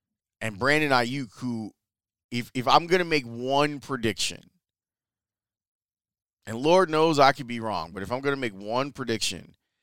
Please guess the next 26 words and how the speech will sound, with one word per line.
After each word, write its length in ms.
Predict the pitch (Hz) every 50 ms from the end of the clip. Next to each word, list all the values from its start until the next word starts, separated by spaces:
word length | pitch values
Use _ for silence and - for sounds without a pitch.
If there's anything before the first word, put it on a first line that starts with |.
| _ _ _ _ _
it's 160 | - 110 -
that 220 | - 120 104 90 85
Brandon 420 | 107 117 127 139 143 151 143 135
Ayuk 500 | 117 120 120 117 113 110 113 110 92 -
is 120 | 101 95 90
gonna 180 | 98 95 95
have 220 | 95 95 92 87 90
a 60 | 87
big 400 | 87 82 80 104 104 98 87 85
game. 400 | 80 80 85 87 87 - - _ _ _ _ _ _ _ _ _ _ _ _ _ _ _ _ _ _ _ _ _ _ _ _ _ _ _ _ _ _ _ _ _ _ _ _ _ _ _ _ _ _ _ _ _ _ _ _ _ _ _ _ _ _ _ _ _ _ _ _ _ _ _ _ _ _
I 120 | - 107
think 160 | 113 123 120 117
Ayuk 360 | 117 117 113 113 113 98 98
is 160 | 113 104 95
gonna, 340 | 95 110 104 104 101 90 80
gonna 280 | 90 92 104 104 101
make 340 | 101 101 104 107 107 104 -
some 200 | - - 95 90
plays 480 | - - 107 101 98 92 92 92 78 82
that 180 | 90 85 82 - _ _ _ _ _ _ _ _ _ _
his 180 | _ 175 - -
story 420 | - - 190 185 180 143 117 104
is 140 | 95 90 92
really 300 | 101 123 127 117 107 101
incredible. 580 | 98 90 - 127 113 104 95 85 82 82 82 -
From 460 | - 110 104 98 98 95 92 80